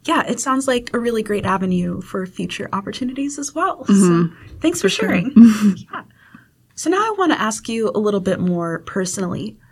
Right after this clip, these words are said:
Speaker 1: What motivates you to do science? I mean, obviously you have a passion for the ocean and for these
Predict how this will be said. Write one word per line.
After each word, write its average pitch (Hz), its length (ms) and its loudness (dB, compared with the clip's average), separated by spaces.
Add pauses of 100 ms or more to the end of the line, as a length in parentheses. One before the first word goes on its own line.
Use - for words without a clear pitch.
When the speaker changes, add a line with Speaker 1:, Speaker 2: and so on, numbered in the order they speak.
(460)
Speaker 1:
What 320 280 2
motivates 294 640 0
you 190 580 -2
to - 140 -6
do 202 260 -2
science? 190 580 -4
I 190 60 -4
mean, 190 240 -2
obviously 196 500 -2
you 185 100 0
have 180 200 -4
a 165 60 -6
passion 170 380 -8
for 175 320 -4 (120)
the 226 160 -10
ocean 277 580 0 (300)
and 190 160 -4
for 180 200 -2
these 170 380 -6